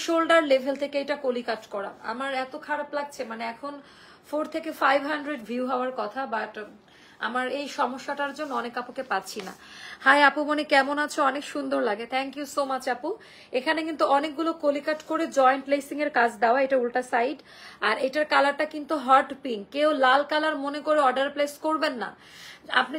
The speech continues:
যদি পরে বলেন আমি তো মনে করছি লাল, তাহলে পার্সেল আপনাকে নিতে হবে। আর কোনো রকমের রিটার্ন পলিসি নাই, রিটার্ন যারা করবেন তারা অ্যাস্টারে অর্ডার প্লেস করবেন না, কারণ এগুলো কোম্পানি থেকে আমাদের কাছে একটা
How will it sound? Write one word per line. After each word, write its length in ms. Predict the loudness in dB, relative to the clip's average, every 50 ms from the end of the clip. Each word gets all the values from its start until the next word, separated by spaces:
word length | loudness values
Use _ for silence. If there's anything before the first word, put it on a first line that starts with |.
| -4
যদি 140 | -4 -4 -4 -4 -2 2
পরে 180 | 2 4 4 4 4 4
বলেন 160 | 4 4 4 0 0
আমি 120 | -2 -4 -6
তো 40 | -6 -6 -6
মনে 140 | -6 -6 -8 -10
করছি 240 | -10 -10 -8 -8 -4 0 2
লাল, 140 | 2 2 2 0 -2
তাহলে 260 | -2 -2 -2 0 0 -2 -2 -4 -8 -16 -20 -20 -20 -8 _ -2
পার্সেল 300 | 0 0 -2 -4 -4 -4 -4
আপনাকে 260 | -4 -4 -8 -10 -8 -8 -8
নিতে 180 | -6 -6 -6 -4 -4
হবে। 200 | -4 -6 -8 -14 -18 _ _ _ _ _ _ -20 -20 -20 -20 -12 -6 -2 0 2
আর 100 | 2 2 0 0 0
কোনো 140 | 0 2 2 4 2
রকমের 300 | 2 2 2 2 2 2 2 2
রিটার্ন 260 | 0 0 -2 -2 -2 -2 -2
পলিসি 320 | 0 0 -2 -4 -6 -8 -6 -4
নাই, 100 | -2 -2 -4 -2
রিটার্ন 240 | 0 0 0 0 0 0 0
যারা 140 | 0 0 0 0
করবেন 260 | 0 -2 -2 -2 -4 -2 0
তারা 140 | 2 2 4 2
অ্যাস্টারে 300 | 0 0 -2 -2 0 0 0
অর্ডার 180 | 0 0 -2 -4 -4
প্লেস 180 | -6 -8 -8 -6 -4 -2
করবেন 240 | -2 -2 -2 -4 -4 -4
না, 40 | -4 -2 0
কারণ 200 | 0 0 -2 -4 -6 -10 -18 -20 -20 -20 -18 -6 0 2 2
এগুলো 200 | 2 4 2 2 2 2
কোম্পানি 320 | 0 -2 0 -2 -4 -4 -4 -6
থেকে 140 | -4 -2 0 0 2
আমাদের 220 | 2 0 -2 -2 -4 -4
কাছে 160 | -6 -2 0 0 0
একটা 180 | 0 -2 -6